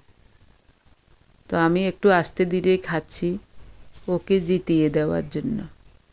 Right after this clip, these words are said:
আমার প্রিয় ভাই বোন, বন্ধু স্বজন, আপনারা কে কোথায় বসে আমাদের ভিডিও দেখে কমেন্টস করছেন, জানাবার অনুরোধ রইল।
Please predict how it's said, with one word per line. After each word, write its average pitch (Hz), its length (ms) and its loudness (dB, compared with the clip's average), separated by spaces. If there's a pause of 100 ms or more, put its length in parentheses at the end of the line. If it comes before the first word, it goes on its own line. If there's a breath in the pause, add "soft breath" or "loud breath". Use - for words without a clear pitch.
(1120)
আমার 185 360 0
প্রিয় 175 480 4
ভাই 165 340 4
বোন, 180 260 2
বন্ধু 175 300 4
স্বজন, 180 440 0
আপনারা 170 500 2
কে 180 460 0
কোথায় 175 360 0
বসে 180 340 2
আমাদের 175 440 0
ভিডিও 170 400 0
দেখে 165 340 -2
কমেন্টস 175 480 0
করছেন, 190 480 -2 (460 soft breath)
জানাবার 165 520 2
অনুরোধ 156 560 -2
রইল। 147 360 -4